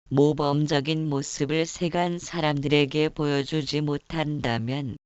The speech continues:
종교인으로서는 자격 상실에 해당될 것이다.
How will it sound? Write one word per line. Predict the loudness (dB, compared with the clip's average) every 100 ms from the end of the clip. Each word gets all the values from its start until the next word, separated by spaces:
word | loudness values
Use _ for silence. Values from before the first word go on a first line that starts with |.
| _ _
종교인으로서는 | -2 2 2 0 -2 0 0 0 2 2 0 -4 -4 -4 -6 -8
자격 | -8 -2 0 0
상실에 | -4 -8 -6 -6 -4 -2 -2
해당될 | -2 -2 -2 0 0 0 0
것이다. | -2 -4 -4 -10 -12 -12 -12